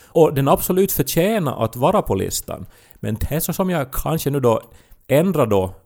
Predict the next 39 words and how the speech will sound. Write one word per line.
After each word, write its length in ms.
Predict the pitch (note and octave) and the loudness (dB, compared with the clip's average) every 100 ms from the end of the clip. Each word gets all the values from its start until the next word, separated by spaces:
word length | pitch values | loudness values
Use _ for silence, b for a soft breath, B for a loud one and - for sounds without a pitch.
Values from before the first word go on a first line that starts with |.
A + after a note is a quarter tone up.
| _ | _
i 120 | A2 | -4
min, 340 | G#2+ G#2 G2 F#2+ - - | -2 -2 -2 -6 -12 -10
eh, 300 | G#2 G2 - | -8 -6 0
righteous 400 | G#2+ G#2+ G#2 - | 2 2 -2 -2
rage-strategi 1500 | G#2+ G2+ F2 - - _ _ _ - - G#2 F#2 G2+ F#2 F2+ - | 0 0 -2 -8 -14 _ _ _ -10 -6 -4 -4 -4 -6 -8 -14
efter 360 | - A2+ - G#2 | -4 -2 0 -2
det 60 | F#2+ | -2
här 220 | F#2 G2 | -2 -4
då. 140 | F#2+ G2 | -6 -4
När 120 | A2 | -2
det 80 | A2 | 0
visade 240 | C#3+ C#3+ | -2 -4
sig 160 | B2 G2+ | -2 0
att 80 | G2 | 0
det 60 | |
faktiskt 340 | - G#2+ G2+ G#2 | -2 -2 -4 -4
ändå 220 | G2+ F#2+ | -4 0
var 160 | F#2+ | 0
en 80 | F#2 | 0
helt, 560 | F2+ F#2+ F#2 - - - _ _ - | -2 -4 -4 -8 -20 -20 _ _ -6
helt 180 | G#2+ F#2+ | -4 -2
bra 260 | G2 F#2+ G2+ | 0 2 2
upplevelse 480 | - F#2 F#2 F2+ | 0 -4 -4 -6
nu 180 | F#2 F2+ F2 - - | -6 -6 -8 -10 -10
den 100 | - | -10
här 260 | F2+ F#2 F2+ - _ - | -6 -6 -6 -12 _ -12
gången. 500 | - A2+ G2 F2 - b b b b b | -6 -4 -4 -10 -14 b b b b b
Ja, 140 | G#2+ G2+ | -4 0
den 180 | A2 | 0
här, 300 | A2 A#2 G#2+ - - b b b b | 0 0 -2 -4 -18 b b b b
eh, 340 | G#2 G2+ G2+ | -2 0 0
listan 400 | A2+ D3+ E3 E3 | 0 -2 0 -2
måste 280 | D3 A#2 - | 0 -2 0
uppdateras 880 | D3 - B2+ - F#2 F2+ F#2 - - - _ - | -2 -2 -4 -2 -2 -2 -6 -8 -12 -18 _ -6
en 220 | A2+ A#2 | -2 0
gång 260 | G#2 G2+ F#2+ | 0 0 -2
på 100 | G2+ | -6
två 500 | - G2+ F#2 F#2+ F#2 | -2 -2 0 -4 -6
år. 140 | - | -10